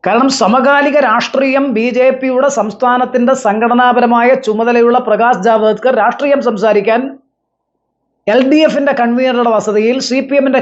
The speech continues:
കേന്ദ്ര കമ്മിറ്റി അംഗത്തിന്റെ വസതിയിൽ മകനെ വിളിച്ച് അദ്ദേഹം പെട്ടെന്ന് പ്രത്യക്ഷപ്പെടുകയാണ്. ഇ പി ജയരാജൻ പറഞ്ഞ കഥ വിശ്വസിച്ചാൽ പോലും എന്റെ ചോദ്യം ഇതാണ്, എങ്ങനെ ധൈര്യം വരുന്നു ബി ജെ പിയുടെ സംസ്ഥാന ചുമതലക്കാരനെ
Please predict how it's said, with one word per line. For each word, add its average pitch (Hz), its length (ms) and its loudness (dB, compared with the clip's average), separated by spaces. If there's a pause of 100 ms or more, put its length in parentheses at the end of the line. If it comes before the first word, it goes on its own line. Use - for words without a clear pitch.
കേന്ദ്ര 247 240 2
കമ്മിറ്റി 240 340 0
അംഗത്തിന്റെ 226 380 0
വസതിയിൽ 208 440 0
മകനെ 226 400 0
വിളിച്ച് 220 400 0 (400)
അദ്ദേഹം 226 320 2
പെട്ടെന്ന് 240 340 -2
പ്രത്യക്ഷപ്പെടുകയാണ്. 233 840 0 (2250)
ഇ 214 120 2 (120)
പി 294 180 0
ജയരാജൻ 254 540 2
പറഞ്ഞ 269 200 0
കഥ 262 200 -2
വിശ്വസിച്ചാൽ 262 640 -2
പോലും 277 320 2
എന്റെ 254 140 -4
ചോദ്യം 240 360 -4
ഇതാണ്, 196 240 -2
എങ്ങനെ 277 440 0
ധൈര്യം 233 420 0
വരുന്നു 196 260 2
ബി 175 240 -4
ജെ 226 160 2
പിയുടെ 208 340 0
സംസ്ഥാന 190 480 -2
ചുമതലക്കാരനെ 170 760 -2